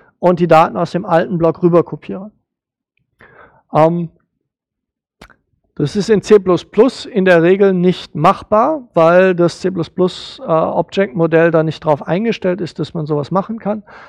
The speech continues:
Deswegen ist es in C plus plus apis in der Regel nicht mit drauf, weil es, es lässt sich einfach nicht implementieren in C plus plus. Aber C-apis wollen es oft haben und dann muss man halt schauen, wie man sich behilft.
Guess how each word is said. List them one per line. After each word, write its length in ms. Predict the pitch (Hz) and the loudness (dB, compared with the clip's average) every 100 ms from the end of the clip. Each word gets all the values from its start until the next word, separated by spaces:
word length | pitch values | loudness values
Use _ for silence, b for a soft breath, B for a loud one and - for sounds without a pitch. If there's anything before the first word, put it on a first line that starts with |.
| B _ | B _
Deswegen 520 | 160 - 180 180 185 | -2 2 2 2 0
ist 240 | 226 - 175 | -4 -4 -6
es 140 | 151 | -4
in 100 | 156 | -6
C 120 | - | -6
plus 200 | 147 151 | -6 -6
plus 280 | - 202 - | 0 0 0
apis 520 | - 165 175 196 180 | 0 2 2 -2 -6
in 120 | - 165 | -4 0
der 120 | 165 | 2
Regel 500 | 170 165 165 160 165 _ _ _ - | 2 4 4 4 2 _ _ _ -4
nicht 280 | 160 156 - | -4 -2 -6
mit 160 | 151 | -4
drauf, 520 | 147 151 269 - - _ _ _ _ _ _ _ _ _ _ _ _ - | 0 2 2 -2 -20 _ _ _ _ _ _ _ _ _ _ _ _ 2
weil 260 | 160 165 247 | 4 4 0
es, 300 | 214 151 - - - | -4 -6 -10 -8 -2
es 120 | 160 | 4
lässt 220 | 185 - | 4 4
sich 160 | 180 175 | -2 -2
einfach 220 | 156 160 | -2 -2
nicht 160 | 151 | -4
implementieren 600 | 165 135 151 135 - 156 | -6 -8 -8 -6 -6 -6
in 80 | - | -8
C 140 | - 190 | -10 -12
plus 200 | 165 - | -12 -12
plus. 200 | 156 156 | -8 0
Aber 220 | 170 170 | 0 0
C-apis 600 | - 233 180 180 180 165 | 0 2 2 2 0 -2
wollen 220 | 170 165 | 0 0
es 120 | 160 | -2
oft 280 | - - - | -6 -6 -2
haben 400 | 185 202 196 196 | 0 0 -2 -4
und 280 | - 160 156 | -4 -4 0
dann 340 | 151 147 143 - _ _ _ - | 0 -2 -8 -14 _ _ _ -8
muss 220 | 160 - | -6 -2
man 80 | 147 | -4
halt 140 | 139 | -2
schauen, 240 | 143 147 | -6 -6
wie 40 | 143 | -8
man 120 | 147 | -12
sich 160 | - - | -16 -12
behilft. 440 | 147 160 - | -10 -10 -14